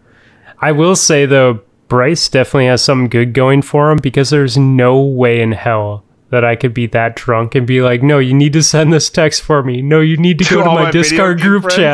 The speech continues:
Speaker 1: chat.
Speaker 2: <laughs>
Speaker 1: Yeah, you need to go to my Discord group chat and, uh, and text this for me."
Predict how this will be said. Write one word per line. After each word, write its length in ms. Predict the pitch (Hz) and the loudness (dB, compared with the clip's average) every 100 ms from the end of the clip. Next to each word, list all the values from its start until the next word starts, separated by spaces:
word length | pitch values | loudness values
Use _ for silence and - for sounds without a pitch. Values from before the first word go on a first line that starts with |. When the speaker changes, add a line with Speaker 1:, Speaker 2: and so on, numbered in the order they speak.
| 139 165 | -2 -8
Speaker 1:
chat. 480 | 170 - 233 214 | -8 -6 -4 -2
Speaker 2:
<laughs> 20 | 196 | 0
Speaker 1:
Yeah, 140 | 202 | 0
you 180 | 185 208 | 2 2
need 200 | 233 226 | 2 0
to 80 | 220 | 0
go 160 | 233 | 0
to 80 | 226 | 0
my 160 | 220 196 | 0 0
Discord 500 | 214 185 233 220 180 | 0 -2 -2 -2 -2
group 300 | 185 202 196 | -4 -4 -4
chat 460 | 196 165 151 156 - | -2 0 0 -4 -2
and, 300 | 170 170 165 | 0 2 0
uh, 360 | 160 160 156 - - _ _ _ | 0 0 -4 -6 -20 _ _ _
and 260 | 160 156 - | -4 -4 -4
text 300 | 185 190 - | -4 -4 -2
this 200 | 180 - | -4 -2
for 240 | 165 139 | -2 -2
me." 320 | 131 127 123 | 0 -2 -4